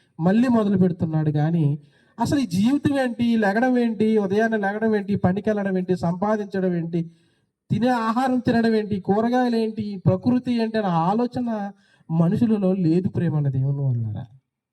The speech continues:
కాబట్టి ఆలోచన చేయండి. మనందరికీ తండ్రి అనే దేవుడు పరలోకంలో ఉన్నాడు. యేసుక్రీస్తు వారు మనల్ని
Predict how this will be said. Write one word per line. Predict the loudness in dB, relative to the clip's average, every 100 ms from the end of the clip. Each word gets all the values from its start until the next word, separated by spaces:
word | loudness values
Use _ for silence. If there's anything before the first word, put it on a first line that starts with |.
| _ -2
కాబట్టి | -2 0 0
ఆలోచన | 2 2 0 0 -4
చేయండి. | 0 0 0 0 0 0 -6 _ -4
మనందరికీ | 0 0 0 0 0 0 -2
తండ్రి | 0 0 0 0
అనే | 0
దేవుడు | 0 0 0 0
పరలోకంలో | 0 0 0 -2 -2 0 0
ఉన్నాడు. | 0 -2 0 2 0 -2 -12 _ -4
యేసుక్రీస్తు | 0 0 0 0 0 0 2
వారు | 2 2 2
మనల్ని | 0 -2 0 0